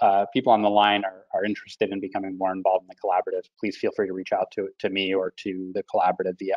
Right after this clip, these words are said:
our website. Uh, but what I really wanna do now is leave time and space for, uh, Ryan and others to talk more specifically about the work they're doing. And, and Ryan in particular, I know, is gonna talk about some of those offsite construction codes that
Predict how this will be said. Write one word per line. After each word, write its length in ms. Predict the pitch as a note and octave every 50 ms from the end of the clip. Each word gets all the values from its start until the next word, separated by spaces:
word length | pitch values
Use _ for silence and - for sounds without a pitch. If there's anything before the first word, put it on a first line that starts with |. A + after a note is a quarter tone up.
| - G2
our 80 | F#2+
website. 560 | F#2+ G2 G2 G2 - - - G2 F#2+ F#2 F#2 - _ _ _ _ _ _ _ _ _ -
Uh, 280 | G#2+ F#2+ F#2+ F#2 F#2 F#2 F#2 -
but 240 | F#2+ F#2 G2 - - - -
what 120 | - G2 F#2+
I 40 |
really 320 | F#2 F#2 G#2+ A#2 A2+ G#2+ G#2+
wanna 200 | G#2 G2+ G2 F#2
do 160 | - G2+ F#2
now 260 | F#2 F#2+ F#2 F#2 F#2 F2+
is 280 | F2+ - - - - _ -
leave 320 | A2 G2+ F#2+ F#2 F#2+ F#2+ - -
time 280 | - - G#2+ G2+ F#2+
and 100 | F#2 F#2
space 400 | - - - G2+ F#2+ F#2 - - - -
for, 420 | - G2+ F#2+ F#2 F#2 F2+ F#2 F2+ - _ _ _ _ -
uh, 120 | G2+ F#2
Ryan 320 | F#2 F#2+ G2 G2 G2+ G2 F#2+
and 100 | F#2 F#2
others 400 | G2 F#2+ G2 F#2 F#2 F#2 - -
to 80 | - G2
talk 220 | - G2 F#2 - -
more 160 | G#2 G#2+ A2
specifically 480 | - - G#2+ - - F#2+ - - G#2 F#2+
about 240 | F#2 - F#2 F2+ -
the 80 | G2 -
work 160 | F2+ F#2 - -
they're 100 | G2+ F#2
doing. 380 | - F#2+ F#2 F2+ F2+ F2+ F2+ F2 F2+
And, 80 | F2 F2+ F#2+ - _ _ -
and 280 | F#2 F2 F2+ F#2 F#2+ -
Ryan 400 | - G2 F#2+ F#2+ F#2 F#2 F#2 F#2
in 120 | F#2 F2+ F2+
particular, 680 | - G2 - - - - - - G2+ F#2+ F#2 F2+ F2+
I 60 | F2+ F2+
know, 180 | F2+ G2+ G#2+ -
is 120 | - - -
gonna 120 | G2+ F2+
talk 220 | - - F#2+ F2 -
about 240 | - F#2+ F#2 F2+ F#2 - - _ _ _ _ _
some 200 | - - - F#2 F#2
of 60 | F#2
those 140 | F#2 F#2 F#2
offsite 400 | G2 F2+ - - - - A2+ -
construction 480 | - G2+ - - G2 - - - G2
codes 420 | F2+ - G2+ F#2+ F#2 F#2 F#2 - - -
that 200 | G2 F#2+ G2